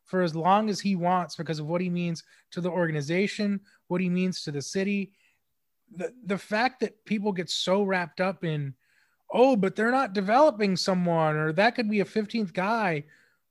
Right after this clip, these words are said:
I, I just don't think you're consuming basketball the right way. I'd ask you to take a step back and appreciate the fact that you still get to watch Udonis Haslem on your favorite team, even if it's only for three minutes a year, because of the memories he's given us as Heat fans,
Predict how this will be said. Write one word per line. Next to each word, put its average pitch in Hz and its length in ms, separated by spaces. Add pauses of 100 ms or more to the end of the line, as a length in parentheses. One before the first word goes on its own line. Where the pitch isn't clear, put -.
(280)
I, 208 140
I 196 140
just 226 200
don't 233 200
think 247 160
you're 226 120
consuming 214 500
basketball 180 480
the 160 100
right 151 200
way. 151 120
I'd 151 60
ask 190 220
you 240 60
to 208 100
take 208 220
a 196 40
step 185 300
back 185 240
and 160 160 (340)
appreciate 226 640
the 180 80
fact 196 340
that 160 100
you 190 140
still 196 240
get 185 200
to 185 100
watch 180 320
Udonis 170 400
Haslem 170 480 (600)
on 185 200
your 202 120
favorite 185 420
team, 185 360 (380)
even 240 240
if 247 80
it's - 160
only 220 220
for 185 160
three 202 320
minutes 196 320
a 170 40
year, 170 480 (440)
because 190 240
of 180 160
the 180 80
memories 202 640
he's 185 240
given 202 320
us 180 180
as 151 100
Heat 202 220
fans, 143 480